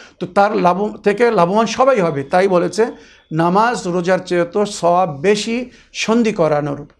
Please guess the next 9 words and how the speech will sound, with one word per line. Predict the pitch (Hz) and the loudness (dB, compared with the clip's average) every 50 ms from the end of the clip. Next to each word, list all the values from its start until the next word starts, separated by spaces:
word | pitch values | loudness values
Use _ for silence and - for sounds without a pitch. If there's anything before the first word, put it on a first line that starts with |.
| _ _ _ _ _ _ _ _ _ _ - | _ _ _ _ _ _ _ _ _ _ -2
মিটমাট | 170 220 240 - 233 214 202 202 208 | 0 0 0 0 0 0 0 0 0
করিয়ে | - 214 196 190 175 | 0 2 2 4 2
দেওয়ার। | 160 160 156 147 147 135 135 | 2 2 0 0 -2 -6 -10
তো | - _ - - - - | -8 _ -6 -6 2 2
এই | 233 247 269 | 2 2 4
জিনিসটা | 220 226 214 208 202 208 190 | 2 2 2 2 0 0 -2
যেন | 175 175 175 190 | -2 -2 -2 -2
ভুলবেন | 202 165 175 208 208 196 170 180 170 | -4 -2 0 0 0 0 0 0 0
না। | 160 156 156 147 147 151 | 0 0 -2 -4 -6 -8